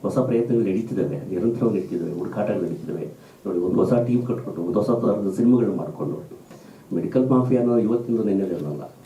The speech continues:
ಅದು ನಿರಂತರ. ಅದು ಆಗ್ಲೂ ರಾಮ ಇದ್ದ, ಈಗಲೂ ಇದ್ದಾರೆ, ಆಗ್ಲೂ ರಾವಣ ಇದ್ದ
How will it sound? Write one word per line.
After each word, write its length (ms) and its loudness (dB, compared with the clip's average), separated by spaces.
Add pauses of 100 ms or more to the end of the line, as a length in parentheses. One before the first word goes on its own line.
(520)
ಅದು 180 0
ನಿರಂತರ. 360 2
ಅದು 300 -6 (920)
ಆಗ್ಲೂ 300 6
ರಾಮ 240 4
ಇದ್ದ, 420 0 (880)
ಈಗಲೂ 240 0
ಇದ್ದಾರೆ, 380 -4 (500)
ಆಗ್ಲೂ 300 4
ರಾವಣ 340 4
ಇದ್ದ 400 -4